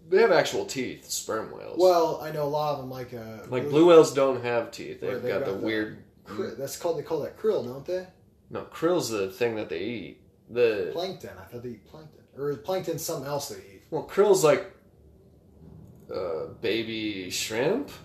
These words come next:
Speaker 2: Yeah,
Speaker 1: I
Speaker 2: they've got,
Speaker 1: think?
Speaker 2: yeah, yeah, yeah, yeah, I'm sorry. Yeah, they've got, like, these
Speaker 1: They've,
Speaker 2: filter,
Speaker 1: no, yeah, they've
Speaker 2: filter
Speaker 1: got,
Speaker 2: teeth.
Speaker 1: like, a te-, filter teeth,
Speaker 2: What,
Speaker 1: exactly.
Speaker 2: I can't think what they call 'em though right now.
Speaker 1: Shit.
Speaker 2: Mitch, it's okay. We don't need to know.
Speaker 1: We have to know. At this
Speaker 2: You're
Speaker 1: point,
Speaker 2: right.
Speaker 1: Austin,
Speaker 2: God
Speaker 1: it's
Speaker 2: damn it, we gotta know.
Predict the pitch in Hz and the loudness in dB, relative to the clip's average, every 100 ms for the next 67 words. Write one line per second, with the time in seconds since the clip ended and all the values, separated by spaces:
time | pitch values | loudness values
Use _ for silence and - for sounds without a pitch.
0 | - - - - - - 180 180 - 233 | -20 -20 -20 -20 -20 0 4 4 6 6
1 | 208 190 196 165 160 139 139 127 120 123 | 8 8 6 6 2 -2 -6 -8 -10 -10
2 | 120 104 98 - - - - - - 165 | -12 -12 -14 -18 -20 -20 -20 -20 -4 0
3 | 151 - 180 202 214 196 208 175 - - | 0 0 0 2 4 4 2 -6 0 10
4 | 220 - 175 247 240 - 262 247 208 170 | 12 12 6 2 0 0 4 8 8 6
5 | 202 196 190 190 190 175 - 233 202 - | 4 6 6 4 4 2 -2 -6 -6 2
6 | 226 - 131 - 110 104 113 131 131 120 | 4 4 -2 -2 -4 -2 0 2 2 2
7 | 98 98 175 165 165 160 151 - 170 156 | -4 -4 -6 -6 -4 -4 -6 -8 -10 -10
8 | 113 101 101 - - - - - - - | -12 -16 -18 -20 -20 -20 -20 -20 -20 -20
9 | - - - - - - - - - - | -20 -20 -20 -12 -8 -6 -6 -8 -14 -20
10 | - - - 139 135 120 120 120 131 - | -20 -20 -18 -10 -8 -8 -10 -10 -10 -10
11 | 107 107 123 120 104 - - - 120 143 | -12 -10 -8 -8 -12 -16 -20 -10 -2 2
12 | 156 - - 110 98 98 - - - - | 4 2 0 -6 -6 -8 -12 -20 -12 -4
13 | 170 233 214 240 226 220 220 220 220 196 | 2 4 6 8 10 8 6 4 6 8
14 | 190 - - - 208 196 190 165 160 156 | 8 4 -2 2 4 4 0 -2 -4 -6
15 | 151 139 131 127 127 | -6 -10 -12 -10 -12